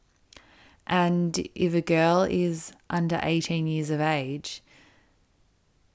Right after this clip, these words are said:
and you're a lot older, then technically she doesn't even have to say no for it to be rape. So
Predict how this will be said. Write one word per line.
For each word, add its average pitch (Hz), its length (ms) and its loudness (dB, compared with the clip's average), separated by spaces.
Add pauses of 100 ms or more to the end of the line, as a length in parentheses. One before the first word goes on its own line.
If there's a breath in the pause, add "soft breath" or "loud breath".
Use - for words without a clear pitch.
(560)
and 156 180 -2
you're 165 260 4
a 175 100 4
lot 170 220 4
older, 160 560 4
then 156 200 -2
technically 175 560 0
she 175 140 -2
doesn't 170 300 2
even 160 400 0
have 160 300 -2
to 165 100 -2
say 151 280 2
no 143 360 2
for 139 300 0
it 147 120 -4
to 147 120 -2
be 139 440 -2
rape. - 380 -8 (100)
So 170 520 0